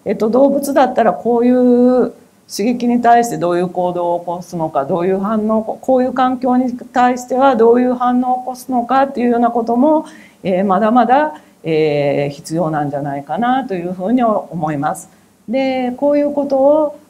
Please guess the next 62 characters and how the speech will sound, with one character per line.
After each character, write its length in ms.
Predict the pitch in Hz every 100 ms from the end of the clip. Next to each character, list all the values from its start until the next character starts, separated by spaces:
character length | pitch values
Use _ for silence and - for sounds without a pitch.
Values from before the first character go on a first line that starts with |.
| - 233
集 60 | 247
め 120 | 254
る 100 | 269
こ 160 | 269
と 120 | 262 254
に 100 | 233
よ 100 | 233
っ 100 | 240
て、 340 | 294 311 320 320 _ _ _ _
え 80 | 190
っ 20 | -
と、 800 | - 196 196 196 190 180 - -
人 260 | 160 277
工 200 | 285 381
知 160 | 381 415
能 180 | 440 269
が 140 | 180
ね、 140 | 160 175
や 100 | 165
っ 80 |
ぱ 120 | 165 196
り 100 | 156
全 220 | 190 233
部 60 |
で 120 | 160 160
き 140 | 180
る 120 | 196
と 140 | - 151
い 120 | 160
う 100 | 160
わ 120 | 175
け 120 | 175
じ 60 | 160
ゃ 60 |
な 180 | 165 165
い 60 | 180
の 180 | 170 170
で、 320 | 208 208 202 - _
こ 120 | - 240
う 20 |
い 40 |
う 20 |
も 140 | 247 247
の 200 | 233 220
を 40 | 220
集 100 | 233
め 160 | 240 240
て、 500 | - 339 320 269 - -
え 100 | 165
ー、 60 | 165
研 200 | 190 185
究 200 | 185 190
者 160 | 185 151
が 100 | 147
ま 140 | 151
だ 120 | 160
ま 120 | 151
だ 160 | 143 139
頑 280 | 151 151 151
張 140 | 156
っ 80 | 156
て、 480 | - - 320 302